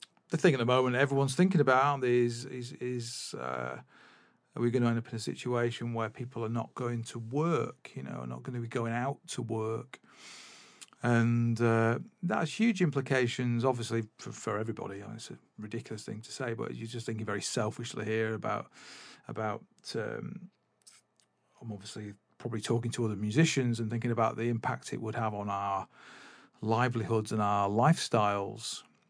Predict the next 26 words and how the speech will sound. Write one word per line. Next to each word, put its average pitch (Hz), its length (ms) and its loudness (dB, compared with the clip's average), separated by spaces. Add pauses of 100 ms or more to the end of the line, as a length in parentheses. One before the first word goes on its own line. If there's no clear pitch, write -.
(160)
Um, 110 720 -2 (1400)
and 117 100 -2
I 117 80 2
think, 131 300 2 (280)
you 135 80 0
know, 117 260 0
if 143 260 -6
it 131 220 -2
does 147 180 2
get 123 280 -4
to - 100 -6
that 120 180 -2
stage, 117 1080 -4 (140)
um, 123 560 -8 (1300)
the 170 120 -4
thing 190 300 4
that 120 180 2 (520)
I 139 60 4
know 147 180 12
that 117 140 6
I'm 147 160 10
gonna 127 200 8
do 123 360 6 (120)
is 175 180 4
I'm 165 160 6
gonna 135 360 4